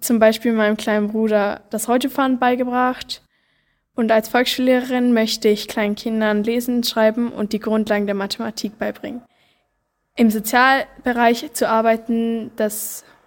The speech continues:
möchte ich auch, falls es mit dem Lehrersein nicht klappt, tun, weil alleine im Büro zu sitzen, das ist jetzt nicht so meins.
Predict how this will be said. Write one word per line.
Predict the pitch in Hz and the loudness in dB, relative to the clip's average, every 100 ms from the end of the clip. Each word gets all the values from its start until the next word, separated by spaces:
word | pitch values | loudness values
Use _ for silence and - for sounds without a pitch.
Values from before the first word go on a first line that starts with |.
| _ _ | _ _
möchte | - 214 214 220 | -2 -2 2 0
ich | 214 - | 0 -2
auch, | 208 196 | -4 -4
falls | - 208 208 - | -2 0 0 -2
es | 208 - | -4 -2
mit | 208 208 | -6 -2
dem | 202 | 0
Lehrersein | 202 208 208 202 202 | 0 0 -2 -4 -2
nicht | 240 - | -4 -2
klappt, | 247 226 - _ _ _ _ - | 0 0 -4 _ _ _ _ -14
tun, | - 247 247 254 254 _ _ _ _ _ _ _ _ _ _ _ _ _ | -2 2 2 0 -6 _ _ _ _ _ _ _ _ _ _ _ _ _
weil | 214 214 208 202 202 226 - | 0 2 4 2 0 -6 -6
alleine | 214 208 214 220 214 214 214 - - _ _ _ | -2 2 2 2 2 2 -2 -10 -20 _ _ _
im | 220 202 | -4 -2
Büro | 208 208 | -2 -2
zu | 208 - | -4 -4
sitzen, | 196 202 - 208 | -2 -2 -2 -4
das | 190 | -2
ist | 196 190 | -4 -6
jetzt | 185 196 | -8 -6
nicht | 190 | -8
so | - 185 190 196 _ _ | -8 -8 -8 -12 _ _
meins. | - 180 214 - - | -12 -10 -10 -10 -10